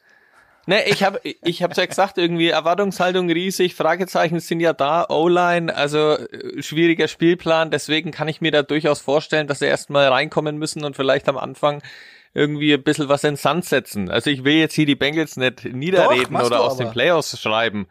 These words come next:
Speaker 2: Unverschämt.
Speaker 1: Nein, das will ich auch gar nicht. Aber es muss halt alles passen, grad für diese These mit dreitausend Yard Rec-, Wide Receiver und Running Back. Also da muss ja alles topfit sein und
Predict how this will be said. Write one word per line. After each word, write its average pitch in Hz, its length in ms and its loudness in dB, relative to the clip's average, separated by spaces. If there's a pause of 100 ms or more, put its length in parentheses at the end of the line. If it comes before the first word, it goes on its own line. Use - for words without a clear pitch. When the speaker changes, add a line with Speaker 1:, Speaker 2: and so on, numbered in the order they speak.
(100)
Speaker 2:
Unverschämt. 117 380 -12
Speaker 1:
Nein, 117 640 0
das 117 200 0
will 139 120 0
ich 117 140 0
auch 123 220 0
gar 95 180 -2
nicht. 90 240 -6 (140)
Aber 120 200 0
es 160 140 0
muss 196 180 2
halt 180 240 0
alles 165 260 0
passen, 143 360 -4
grad 120 240 0
für 139 100 -4
diese 123 380 -2 (260)
These 135 340 0
mit 127 200 -2
dreitausend 120 1300 -2
Yard 110 380 0
Rec-, 131 240 0 (240)
Wide 117 360 -2
Receiver 117 520 0
und 110 260 -2
Running 107 360 -2
Back. 113 240 2
Also 107 260 0
da 107 100 2
muss 110 200 -2
ja 120 100 0
alles - 460 -4 (100)
topfit - 460 -6
sein 104 360 0
und 92 260 -10